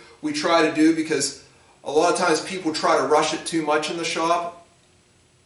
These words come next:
You can't take a real, real heavy bite on end grain with a hand plane. Otherwise, you are gonna really chip stuff out.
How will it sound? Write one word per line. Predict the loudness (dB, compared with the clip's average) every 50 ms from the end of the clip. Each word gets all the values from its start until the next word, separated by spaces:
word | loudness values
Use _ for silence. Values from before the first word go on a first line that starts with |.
| _ _
You | -20 -20
can't | -14 -8 -6 -6 -6 -4
take | -4 -4 -4 -2 -2
a | -2
real, | -4 -4 -6 -10 -10 -8 -8 -6 -2 0 0 2 2
real | 0 0 0 0 0 0
heavy | 0 -2 -2 -2 -4 -6
bite | -2 0 2 2 2 2 -2 -6 -10
on | -12 -12 -12 -8 -6
end | -4 -2 -2 -2 -2
grain | 0 2 2 2 0 0
with | -4 -6
a | -8
hand | -8 -8 -8 -8 -8 -6
plane. | -4 -2 -2 -2 -4 -6 -16 -20 -18 -8 -4
Otherwise, | -2 0 0 2 4 4 4 4 2 0 0
you | 0 2
are | 2 2
gonna | 0 -2 -2 -2
really | -4 -4 -6 -4 -2 -2 -2 -2 -4 -6
chip | -6 -6 -6 -4 -4 -2
stuff | -2 -2 0 0 0 2
out. | 2 2 4 4 2 0 -2 -8 -14 -20